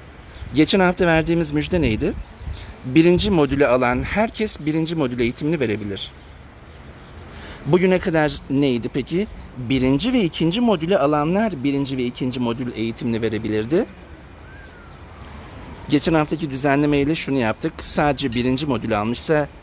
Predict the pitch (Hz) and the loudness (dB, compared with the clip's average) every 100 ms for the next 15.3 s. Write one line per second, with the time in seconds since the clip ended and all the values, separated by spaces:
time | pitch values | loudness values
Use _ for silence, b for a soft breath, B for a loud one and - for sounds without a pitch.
0 | - 117 139 139 147 123 117 120 113 - | -12 -2 0 0 0 -2 0 0 0 -2
1 | 127 117 101 - - 117 113 104 101 98 | 0 0 -2 -10 -16 -4 0 0 0 -2
2 | 110 135 175 - - - - - B B | 0 -4 -4 -14 -20 -20 -20 -20 B B
3 | B - 117 165 165 135 120 117 113 113 | B -8 0 2 4 4 2 0 -2 -2
4 | - 127 131 131 139 147 - 170 170 165 | -2 0 2 2 0 -2 -2 0 0 0
5 | 151 160 120 - 139 156 117 120 107 117 | -2 -4 -4 -4 -2 0 0 0 0 2
6 | 117 131 135 147 - - - - - - | 2 2 0 -4 -12 -18 -20 -20 -20 -20
7 | - - - - - 123 147 143 131 113 | -20 -20 -20 -10 -8 -2 0 2 0 2
8 | 110 107 - 123 113 104 101 98 123 175 | 0 -2 -2 -2 0 0 0 0 0 0
9 | 139 113 104 - - - - - - - | 0 -2 -4 -6 -16 -20 -20 -20 -20 -20
10 | - - - - 127 165 165 143 123 120 | -20 -20 -18 -12 0 2 4 2 2 0
11 | - - - - - - - - - - | -6 -18 -18 -18 -18 -18 -20 -18 -18 -12
12 | 120 117 151 135 120 113 113 113 117 135 | -4 4 4 4 0 0 0 0 0 0
13 | 120 117 117 135 147 - - - - - | 2 2 0 -2 -2 -4 -10 -18 -20 -20
14 | - - - 131 131 - 139 107 95 107 | -20 -16 2 2 2 0 2 2 0 -4
15 | 95 98 - | -4 -6 -8